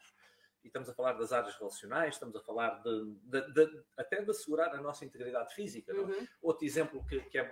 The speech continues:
Speaker 1: que é, que, que é talvez um bom exemplo. Há pessoas que me dizem, ah, que têm, há pessoas que têm comportamentos de risco, por exemplo, nos seus consumos, ah, físicos, sei lá.
Speaker 2: Uhum.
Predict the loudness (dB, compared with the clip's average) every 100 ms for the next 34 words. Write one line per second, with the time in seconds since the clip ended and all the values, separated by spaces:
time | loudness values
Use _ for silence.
0 | -8 -10 -10 -10 _ -20 -20 _ -12 -4
1 | -2 0 -2 -4 -2 -2 -2 -8 -10 -8
2 | -4 -4 -4 -6 -6 -8 -4 -2 -2 -2
3 | -6 -10 _ _ _ _ _ _ -2 0
4 | 0 4 4 4 0 0 0 0 0 -4
5 | -2 -6 0 0 0 -4 -6 -2 -2 -2
6 | -6 -12 -16 _ _ _ _ _ -6 -2
7 | 0 0 -2 -8 -8 -4 -2 -2 -6 -6
8 | -6 -6 -4 -2 -2 -4 -6 -8 -12 -14
9 | -8 -6 -6 -8 -10 -12 -8 -4 -4 -6
10 | -16 -10 -8 -8 -12 -14 -10 -10